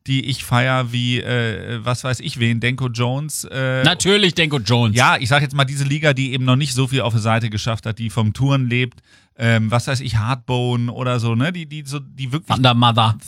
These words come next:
Speaker 1: Thunder Mother et cetera, diese kleinen Bands, die, oder Mustache, die auch vom Touren leben, die wirklich irgendwie
Speaker 2: Ja.
Speaker 1: alle halbe Jahr wieder auf Tour gehen müssen,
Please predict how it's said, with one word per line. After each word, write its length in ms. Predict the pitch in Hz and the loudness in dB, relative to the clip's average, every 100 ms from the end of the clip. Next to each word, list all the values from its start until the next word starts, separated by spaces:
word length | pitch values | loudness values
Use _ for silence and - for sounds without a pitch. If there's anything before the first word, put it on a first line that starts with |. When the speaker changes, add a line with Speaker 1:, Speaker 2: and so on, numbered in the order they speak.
| - | -2
Speaker 1:
Thunder 300 | 170 180 160 | 0 0 -2
Mother 520 | 151 143 143 143 139 _ _ - | -2 -2 -2 -2 -4 _ _ -14
et 160 | 131 | -10
cetera, 380 | - 147 139 139 | -4 -4 -4 -4
diese 220 | 131 127 | -2 -4
kleinen 440 | 127 151 151 160 143 | -4 -2 0 0 0
Bands, 420 | 135 139 143 - - _ _ _ | 0 0 -2 -6 -10 _ _ _
die, 280 | 135 131 123 | 0 4 4
oder 220 | 113 120 | 4 2
Mustache, 580 | 113 123 - 139 131 131 - | 4 2 2 0 2 0 -2
die 160 | 131 | -6
auch 180 | 113 117 | -6 -6
vom 300 | 131 123 113 | -4 -4 -4
Touren 480 | - 190 180 170 156 | -4 -2 -2 -2 -2
leben, 480 | 143 156 156 151 139 | 0 0 0 -4 -4
die 160 | 127 | -2
wirklich 340 | 135 - 143 - | -2 -4 -6 -4
irgendwie 280 | 139 135 | -2 0
Speaker 2:
Ja. 100 | 135 | 2
Speaker 1:
alle 400 | - 147 147 143 | 2 0 0 0
halbe 200 | 131 139 | 2 0
Jahr 280 | 139 131 139 | 0 0 0
wieder 160 | 131 123 | 0 -2
auf 140 | 120 | -2
Tour 200 | - 160 | -4 -4
gehen 260 | 143 143 131 | 0 0 0
müssen, 420 | 143 - 147 139 | -2 -4 -4 -4